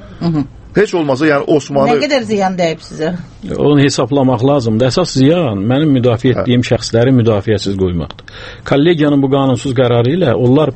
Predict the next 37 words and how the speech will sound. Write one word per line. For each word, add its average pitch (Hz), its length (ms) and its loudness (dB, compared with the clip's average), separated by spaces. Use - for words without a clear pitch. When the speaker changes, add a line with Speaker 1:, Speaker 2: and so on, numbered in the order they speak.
Speaker 3:
peşəkar, 131 500 0
e, 104 140 -2
ixtisaslı - 480 -2
müdafiə 120 420 2
hüququndan 117 460 0
məhrum 135 400 2
olublar. 82 360 -8
Həmin 185 240 0
işlər 202 320 0
artıq 139 320 -2
konvensiyanın 151 680 0
da 107 40 2
tələbləri 107 560 0
kobud 104 240 -2
surətdə 101 460 -2
pozulub 98 380 -2
burada. 104 200 0
Speaker 1:
Hı 202 60 2
hı. 185 140 -6
Speaker 3:
Avropa 147 360 0
məhkəməsinə 131 720 2
gedən 127 260 2
işlər, 190 260 -4
bax 123 120 0
o 113 160 2
işlər 98 240 0
olacaqlar. - 500 -6
Bax 104 280 0
ki, 117 160 2
mənim 120 340 0
işlərindən 117 480 2
kənarlaşdırıblar. 113 880 0
Speaker 2:
Və 180 140 0
bu 185 40 -10
gün 233 320 -2
Speaker 3:
Beş 147 240 0
ay. 82 220 -6